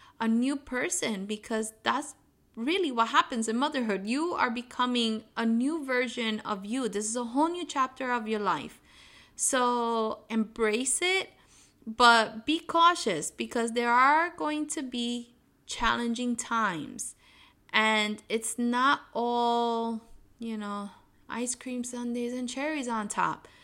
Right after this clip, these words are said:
Some days are really crappy. It's okay. We all feel like that. I promise you. And that's part of the reason why I wanted to make these podcasts,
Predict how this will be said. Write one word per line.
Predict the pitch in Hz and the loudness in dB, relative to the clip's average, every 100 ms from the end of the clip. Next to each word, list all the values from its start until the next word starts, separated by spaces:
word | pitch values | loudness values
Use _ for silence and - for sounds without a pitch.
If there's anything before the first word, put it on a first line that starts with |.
| - - | -20 -10
Some | - 254 302 294 | 0 2 2 0
days | 330 330 | -2 0
are | 254 | -2
really | 220 226 233 247 254 | -2 -2 -2 -2 -4
crappy. | 247 - 226 226 226 170 - - _ - - _ - | -6 -10 -8 -8 -10 -12 -12 -16 _ -20 -20 _ -6
It's | 202 208 | -6 -2
okay. | 233 233 226 170 - _ - | -4 -2 -2 -2 -8 _ -4
We | 202 233 - | -2 -2 -2
all | 196 220 220 226 233 - - - | 4 8 8 6 0 -10 -20 -16
feel | - 220 226 | -8 -2 0
like | 180 156 - | 0 -4 -6
that. | - 95 - - - | -6 -6 -8 -14 -8
I | 202 196 - | -6 -8 -14
promise | - 220 226 202 - - | -2 4 4 4 -6 -8
you. | 71 - | -10 -8
And | 226 240 | -2 2
that's | 240 254 - _ | 2 2 -4 _
part | - 302 | -2 0
of | 339 | 0
the | 311 | -2
reason | 302 285 277 | -4 -4 0
why | 269 240 | 4 4
I | |
wanted | 233 233 240 240 | 4 -2 -4 -8
to | 226 | -6
make | 220 214 | -8 -6
these | 220 196 | -8 -8
podcasts, | - - 220 233 294 302 349 | -8 0 0 0 0 2 2